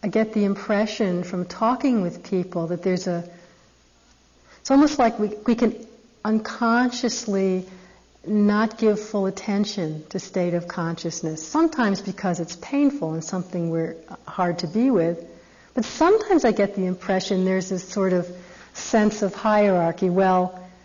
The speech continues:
being with mental states isn't as important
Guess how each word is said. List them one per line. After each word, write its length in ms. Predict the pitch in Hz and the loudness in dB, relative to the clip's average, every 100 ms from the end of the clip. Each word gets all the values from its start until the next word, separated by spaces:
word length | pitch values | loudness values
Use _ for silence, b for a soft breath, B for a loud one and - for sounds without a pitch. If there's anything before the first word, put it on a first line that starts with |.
| B B B _ - | B B B _ 4
being 420 | 262 285 269 220 | 6 8 8 6
with 460 | 196 175 - - | 6 2 -2 -12
mental 480 | 170 190 190 196 196 | -2 0 2 0 0
states 520 | - - 170 165 160 | -4 -2 0 0 -2
isn't 320 | - 226 226 202 | 0 4 6 4
as 220 | 180 185 | 4 0
important 1080 | 175 170 - - 190 185 175 160 156 - | -4 -6 -12 -6 0 0 0 -2 -4 -10